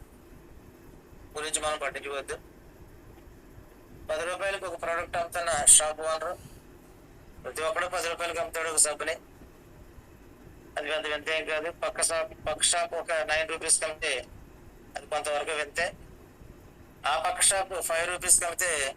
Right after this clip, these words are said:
మరి ప్రపంచం వింత. మీరు పది రూపాయలు సబ్బు కొంటారా?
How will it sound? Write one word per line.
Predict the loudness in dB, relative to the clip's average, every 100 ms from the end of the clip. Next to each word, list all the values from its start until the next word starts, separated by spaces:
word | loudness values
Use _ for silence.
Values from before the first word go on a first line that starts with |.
| -8 -6 -2
మరి | 0
ప్రపంచం | 0 0 0 0
వింత. | -2 0 -2 -2 -10 -16 -18 -20 -20 -20 -18 -20 -20 -8
మీరు | -6 -2
పది | -2 -2
రూపాయలు | 0 2
సబ్బు | 2 0 0
కొంటారా? | -2 2 2